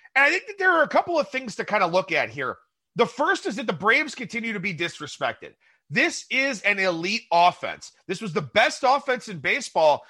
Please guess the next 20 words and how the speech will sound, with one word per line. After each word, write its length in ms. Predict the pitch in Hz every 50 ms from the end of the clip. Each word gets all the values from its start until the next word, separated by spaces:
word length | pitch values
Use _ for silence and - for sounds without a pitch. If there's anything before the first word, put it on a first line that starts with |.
| - - _ _ _ -
against 420 | 208 208 180 220 240 277 - - -
right-handed 560 | 170 214 240 - 180 214 233 220 202 170 -
pitching 440 | 175 214 226 - 214 165 139 107 - _ _ _ _ _ _ 151
during 360 | 131 - 240 262 247 233 220
the 80 | 208 190
regular 420 | 196 196 190 170 170 156 147 143
season. 440 | - - - 185 262 196 139 95 - _ _ _ _ _ _ _ _ _
Ian 240 | 220 269 311 320 285
Anderson 460 | 269 285 330 339 320 277 - 254 262
has 220 | 240 202 240 202 156
morphed 440 | 156 160 190 208 240 269 254 - 190
into 300 | 196 233 185 - 226 233
a 100 | 220 214
very 480 | 151 117 120 170 196 240 277 262 247
good 300 | 185 143 165 214 226 175
starting 460 | - - - 208 202 196 185 180 165
pitcher, 420 | - 175 233 - - 170 127 104 - _ _ _ _ _ -
and 120 | 190 196
they've 200 | 240 320 311 196
got 240 | - 247 294 330